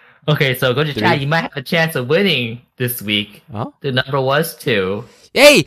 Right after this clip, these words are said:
Speaker 2: the number was two last time you did this too, so you're kinda biased. But okay,
Speaker 1: Was
Speaker 2: I'll take
Speaker 1: it?
Speaker 2: it.
Speaker 1: No, no, no,
Speaker 2: It
Speaker 1: the
Speaker 2: was.
Speaker 1: last time, last time, whoever had the lowest number.
Speaker 2: Oh, well, had the lowest. Okay,
Speaker 1: Yeah,
Speaker 2: yeah.
Speaker 1: yeah, yeah.
Speaker 2: But
Speaker 1: All right,
Speaker 2: also,
Speaker 1: so
Speaker 2: um,
Speaker 1: Gochu-, yeah.
Speaker 2: when's the next time we're gonna have a Jeopardy hosted by Steven Yeun?
Speaker 1: <laughs>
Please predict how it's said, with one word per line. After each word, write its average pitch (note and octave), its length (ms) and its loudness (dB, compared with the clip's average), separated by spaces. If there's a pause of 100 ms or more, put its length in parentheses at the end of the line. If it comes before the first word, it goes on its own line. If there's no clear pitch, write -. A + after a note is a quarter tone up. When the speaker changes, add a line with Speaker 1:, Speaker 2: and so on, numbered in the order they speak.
(120)
Speaker 2:
the E3 80 0
number B3 220 4
was E4 160 4
two B3+ 160 -2
last A3+ 280 6
time G#3 160 2
you D#3+ 100 0
did C3 140 2
this A#2+ 220 2
too, A2+ 400 2
so A2+ 140 -8
you're C#3+ 200 -2
kinda F#4 220 -4
biased. - 680 -2
But B2 160 -2
okay, - 120 -2
Speaker 1:
Was C#3+ 100 4
Speaker 2:
I'll - 60 -2
take - 240 -2
Speaker 1:
it? - 140 -4
Speaker 2:
it. - 20 -18
Speaker 1:
No, - 120 0
no, A#3+ 80 -8
no, G#3+ 120 -2
Speaker 2:
It C#3 80 2
Speaker 1:
the C#3 40 6
Speaker 2:
was. D3+ 100 8
Speaker 1:
last A2+ 240 4
time, G3+ 340 -10
last G3+ 180 -2
time, F#3+ 220 -2
whoever F3 380 0
had C3+ 220 -4
the A#2+ 60 -4
lowest A#2 400 0
number. F#2+ 160 -2
Speaker 2:
Oh, A#2 160 8
well, A2+ 140 6
had A#2 100 2
the G#2 60 -4
lowest. G2+ 420 0
Okay, F2 200 -4
Speaker 1:
Yeah, E2+ 80 0
Speaker 2:
yeah. F2 60 -2
Speaker 1:
yeah, F2+ 60 -2
yeah. E2 260 -6 (460)
Speaker 2:
But - 80 -4
Speaker 1:
All - 60 2
right, F#3+ 160 2
Speaker 2:
also, A3+ 140 6
Speaker 1:
so - 100 4
Speaker 2:
um, D3+ 180 6
Speaker 1:
Gochu-, D#3 140 0 (680)
yeah. C3+ 180 -2 (300)
Speaker 2:
when's F3+ 220 -4
the D#4+ 80 -4
next A3 180 -4
time F#3+ 120 -2
we're F#3 60 -2
gonna E3+ 80 0
have E3+ 160 2
a C3+ 80 0
Jeopardy B2+ 380 0
hosted A#2+ 260 -6
by - 100 -4
Steven G#2+ 320 -6
Yeun? G#2+ 240 -4 (540)
Speaker 1:
<laughs> - 640 -14